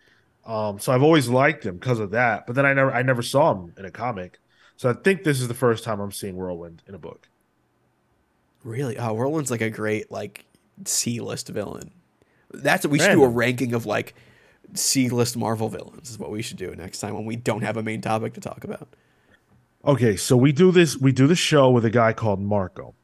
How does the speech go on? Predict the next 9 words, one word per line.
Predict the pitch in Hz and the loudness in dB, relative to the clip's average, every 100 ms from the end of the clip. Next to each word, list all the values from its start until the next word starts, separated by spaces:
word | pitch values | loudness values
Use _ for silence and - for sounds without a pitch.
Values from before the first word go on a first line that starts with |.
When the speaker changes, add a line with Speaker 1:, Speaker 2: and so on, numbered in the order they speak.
| _ - - _ | _ -20 -20 _
Speaker 1:
Marco | 110 123 151 185 | 0 4 4 4
started | 165 180 165 | 4 6 6
reading | 151 139 135 | 6 4 2
comics | 131 131 127 127 - | 2 4 4 2 0
in | 120 | -4
a | |
year | 110 104 127 131 131 131 | -4 2 4 6 4 0
twenty | - 127 120 107 | -4 -2 -2 -2
twenty. | - 107 90 82 | -4 -4 -4 -8